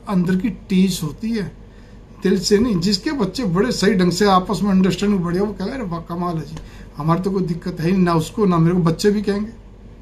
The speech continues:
अन्यथा कहेंगे, "बस पा-, पापा सारे ठीक है जी, बस ये इस point पे मेरे को नहीं समझ में आता, मम्मी सारी ठीक है, ये दो पॉइंट।"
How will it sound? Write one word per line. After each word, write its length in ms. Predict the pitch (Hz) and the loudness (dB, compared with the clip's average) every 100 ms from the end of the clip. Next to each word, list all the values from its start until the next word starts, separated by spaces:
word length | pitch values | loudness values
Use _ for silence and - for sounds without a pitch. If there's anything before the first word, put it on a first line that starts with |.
| - - - - | -20 -20 -20 -6
अन्यथा 280 | 180 190 208 | 0 2 2
कहेंगे, 240 | 202 214 | -2 -2
"बस 200 | 247 269 - | -4 -6 -4
पा-, 220 | 214 208 - | -2 -2 -2
पापा 260 | 226 285 | -4 -4
सारे 360 | - 247 311 285 | -2 0 0 -4
ठीक 240 | - 208 180 | -4 -2 -2
है 60 | |
जी, 80 | 220 | -2
बस 240 | 277 - | -4 -4
ये 60 | 240 | -2
इस 140 | 277 | -2
point 300 | - 262 262 | -4 -4 -4
पे 120 | 247 247 | -4 -6
मेरे 180 | 240 | -4
को 80 | 233 | -2
नहीं 80 | 202 | -2
समझ 260 | 190 180 180 | -2 -2 -2
में 80 | |
आता, 140 | 185 196 | -2 -2
मम्मी 280 | 214 254 269 | -2 -2 -2
सारी 260 | 220 240 | -4 -4
ठीक 240 | - 226 240 | -6 -8 -6
है, 80 | |
ये 60 | 262 | -6
दो 180 | 214 226 | -4 -4
पॉइंट।" 420 | 233 226 214 185 | -4 -6 -4 -4